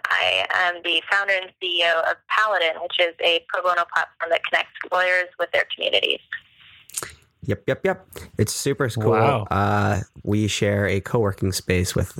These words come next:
Speaker 2: um, them, which is how I know them. Anyway, um, so I was wondering if you could quickly surmise or think about something interesting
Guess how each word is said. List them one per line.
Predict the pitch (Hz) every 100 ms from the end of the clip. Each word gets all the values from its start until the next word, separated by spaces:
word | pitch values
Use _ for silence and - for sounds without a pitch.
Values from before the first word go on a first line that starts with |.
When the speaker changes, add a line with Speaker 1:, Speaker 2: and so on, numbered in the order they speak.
| -
Speaker 2:
um, | 101 107
them, | - - -
which | -
is | - -
how | 95
I | 92
know | 101
them. | 127 -
Anyway, | 107 104 92 123 - - - - -
um, | 113 110 110 113 117 120 117 -
so | - 127 131 190 _ _ _ _ _ _ _ _ - - -
I | 123 147
was | 175 170
wondering | 139 127 120 117 98
if | 117
you | 110 120 120
could | - 101 101 101 101 - - _ - - -
quickly | 139 - 120 110 104 104 95 _ _ _ _ _ _ -
surmise | - 131 120 117 113 113 98
or | - 101
think | 107 107
about | 101 107 107 -
something | - 98 104
interesting | 104 101 92 - 101 101 101